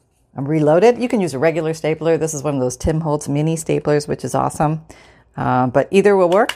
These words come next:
just fine, and that anchors all your puppies together. And now, uh, to get the layered look, the best thing I've found in my great,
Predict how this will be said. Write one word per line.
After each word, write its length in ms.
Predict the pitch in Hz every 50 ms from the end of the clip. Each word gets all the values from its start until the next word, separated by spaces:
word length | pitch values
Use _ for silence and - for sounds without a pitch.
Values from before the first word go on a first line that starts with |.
| - _
just 180 | - 160 160 -
fine, 380 | - 170 180 185 202 247 247 -
and 140 | - 151 147
that 200 | 147 156 160 - _ _
anchors 420 | - 170 175 180 - 190 190 190 185
all 220 | - 156 160 175
your 100 | 170 165
puppies 400 | 160 - 170 160 - 165 160 -
together. 540 | - 131 - 156 143 139 - 202 269 415 440 - _ - - - - - _
And 220 | - 165 160 156 151
now, 460 | 147 143 151 139 151 180 214 - 440 - -
uh, 260 | - 151 147 143 143
to 120 | 143 - 165
get 200 | 147 170 151 -
the 80 | 131
layered 440 | 135 143 151 160 170 160 143 113 110
look, 380 | 113 117 120 160 190 - - - _ - - _ _
the 80 | - 123
best 300 | - 165 185 196 - -
thing 360 | 185 180 175 175 185 190 - - _ _ -
I've 160 | - 165 165
found 500 | - - 160 151 147 156 190 269 330 - - - _ _ _ _ _ _ _ _ _ _ _ _ _ _ _ _ _ _ _ _ _ _
in 120 | 151 143
my 140 | 139 131 131
great, 420 | 123 123 147 165 165 175 175 -